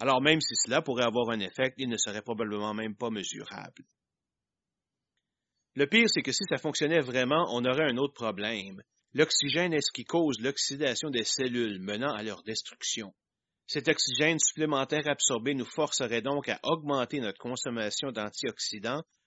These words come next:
sous peine de dommages à notre corps. Et si vous décidez quand même de boire de l'eau oxygénée, prenez donc un fouet et battez votre eau de robinet pendant quelques minutes.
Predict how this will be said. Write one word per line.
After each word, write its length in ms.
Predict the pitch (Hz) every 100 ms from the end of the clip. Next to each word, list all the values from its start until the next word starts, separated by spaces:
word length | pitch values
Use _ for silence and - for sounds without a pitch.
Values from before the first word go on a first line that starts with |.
| _ -
sous 240 | - 151
peine 240 | 165 156
de 120 | 131 117
dommages 380 | 104 117 131
à 40 | 110
notre 280 | 98 - 98
corps. 580 | - 92 90 - - - _ _ _ _ _ _ _ _ _ _ _ _ _ -
Et 100 | 208
si 100 | 190
vous 140 | 139
décidez 320 | 123 127 147 139
quand 180 | 127
même 200 | 123 135
de 80 | 107
boire 280 | 98 120 120
de 80 | 113
l'eau 160 | 120
oxygénée, 560 | 113 - 117 123 139 180
prenez 280 | 175 175 156
donc 220 | 156 147
un 140 | 131 110 -
fouet 220 | 139 156
et 120 | - 107
battez 300 | 117 113 135
votre 280 | 113 -
eau 80 | 139
de 80 | 120
robinet 340 | 113 104 117
pendant 260 | 117 104 104
quelques 220 | - 104
minutes. 320 | 101 95 95